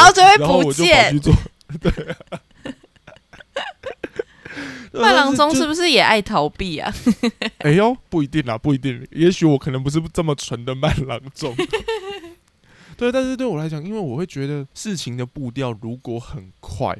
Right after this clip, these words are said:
Speaker 2: 我会没有办法好好思考，跟好好的去感觉我当下到底想做什么事情，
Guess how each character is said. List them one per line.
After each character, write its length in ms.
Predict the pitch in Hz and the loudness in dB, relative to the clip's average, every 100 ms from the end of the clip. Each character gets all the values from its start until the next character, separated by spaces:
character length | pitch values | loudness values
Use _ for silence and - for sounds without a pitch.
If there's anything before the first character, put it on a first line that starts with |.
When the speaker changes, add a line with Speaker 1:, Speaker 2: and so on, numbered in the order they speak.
| - | 0
Speaker 2:
我 160 | 127 | 2
会 180 | 110 196 | 4 2
没 140 | 190 | 2
有 60 | 180 | 2
办 120 | 160 | 2
法 120 | 151 | 0
好 160 | 131 92 | -2 -4
好 120 | 104 | -2
思 380 | 107 - - 113 - | -4 -6 -10 -12 -10
考， 260 | - - | -12 -12
跟 240 | - 123 135 | -10 -8 -8
好 220 | 127 98 | -6 -6
好 160 | 110 110 | -4 -4
的 100 | 113 | -4
去 160 | - | -6
感 260 | 131 98 95 | -6 -8 -8
觉 120 | 104 | -6
我 220 | 110 101 | -4 -4
当 320 | 101 - 117 117 | -6 -6 -6 -4
下 180 | 131 | -4
到 160 | 117 123 | -2 -4
底 120 | 104 | -6
想 180 | 101 85 | -10 -10
做 160 | 101 104 | -8 -10
什 100 | - | -12
么 80 | |
事 160 | 104 104 | -16 -14
情， 160 | 95 | -14